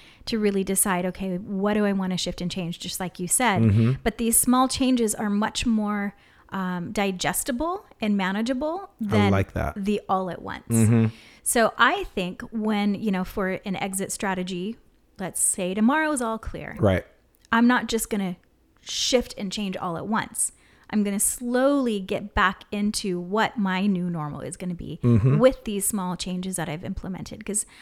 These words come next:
Speaker 1: I've really, like you said, you have a lot of time to really, um, to really focus and reflect on what is working, um, what you want to bring into the next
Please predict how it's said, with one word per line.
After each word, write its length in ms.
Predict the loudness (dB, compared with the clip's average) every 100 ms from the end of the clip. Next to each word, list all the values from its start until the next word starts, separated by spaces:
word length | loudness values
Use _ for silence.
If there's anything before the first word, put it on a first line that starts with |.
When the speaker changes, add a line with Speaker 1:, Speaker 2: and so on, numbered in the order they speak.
| -14 -4
Speaker 1:
I've 240 | -2 0
really, 260 | -2 -2 -4
like 240 | -6 -6
you 60 | -6
said, 240 | -4 -4
you 80 | -4
have 260 | -2 -2
a 60 | 0
lot 180 | 0 -2
of 100 | -4
time 520 | -6 -2 0 0 -2
to 140 | -2 -2
really, 400 | -2 -2 -2 -6 -16 -20 -12
um, 460 | -6 -4 -4 -6 -10 -14 -20 -20 -20 _
to 160 | -10 -4
really 480 | -2 -2 -4 -4 -6
focus 800 | 0 4 4 2 -4 0 -2 -2 -6 -6
and 540 | -4 -2 0 -2 -4 -4
reflect 800 | -4 -4 -2 -2 -2 -8 -14 -14 -10
on 340 | -4 -2 -2 -2
what 200 | -2 -2
is 160 | -2 -2
working, 560 | -4 -4 -4 -2 -2 -6 -16 _ _
um, 580 | -10 -8 -6 -8 -10 -14 -20 _ _ _ -10
what 420 | -4 0 0 0
you 160 | -2 0
want 300 | 0 -2 -4
to 260 | -4 -2
bring 260 | -2 -2 -2
into 240 | -2 -4
the 100 | -6
next 480 | -8 -6 -6 -8 -12